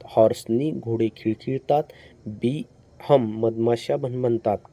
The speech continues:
काईट स्क्रीम, रातकिडी जी काय आहेत ती किरकिर करतात. लॉयन्स रोयर, सिंह जो काही आहे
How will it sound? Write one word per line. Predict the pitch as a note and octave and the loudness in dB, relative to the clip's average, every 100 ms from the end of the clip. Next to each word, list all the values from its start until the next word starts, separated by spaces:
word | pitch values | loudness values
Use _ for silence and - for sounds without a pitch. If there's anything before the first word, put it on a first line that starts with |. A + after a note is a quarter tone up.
| - | 0
काईट | A2 C3 | 2 2
स्क्रीम, | - - C3 A#2+ G#2 | -4 -8 0 0 2
रातकिडी | G#2+ G#2 - A#2+ A2+ D3+ F3 - - - A#2 | -2 -4 -4 -2 0 -2 -6 -14 -20 -12 -6
जी | B2+ | -2
काय | C3+ A2 | 2 2
आहेत | G2+ - D3+ - - _ - | 2 -2 -4 -6 -20 _ -10
ती | D3+ _ | -10 _
किरकिर | C3+ B2+ E3+ E3+ | -6 0 2 2
करतात. | B2+ G#2+ - G2+ | 0 -2 -4 -6
लॉयन्स | G#2+ G#2+ A#2 D3 D#3 - | -2 0 2 0 -2 -6
रोयर, | G#2+ A2+ A#2+ G2+ - | 2 6 6 4 -2
सिंह | - - B2+ D#3 | -12 -10 0 2
जो | D3 C#3 | 2 0
काही | B2+ A2 | 0 0
आहे | G2+ A#2 | 0 -2